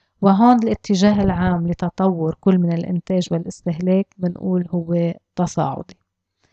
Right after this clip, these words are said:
آه، وأكيد وقت اللي بيزيد الإنتاج هو نتيجة زيادة الطلب. الملاحظة الثانية هي ترابط، آه، بين كمية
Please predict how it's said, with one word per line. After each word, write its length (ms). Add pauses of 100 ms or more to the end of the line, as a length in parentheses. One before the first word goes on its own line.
(420)
آه، 160
وأكيد 580
وقت 400
اللي 280
بيزيد 500 (100)
الإنتاج 1040 (160)
هو 180 (320)
نتيجة 440
زيادة 420
الطلب. 460 (1400)
الملاحظة 680
الثانية 760
هي 680 (220)
ترابط، 840 (240)
آه، 120
بين 320
كمية 460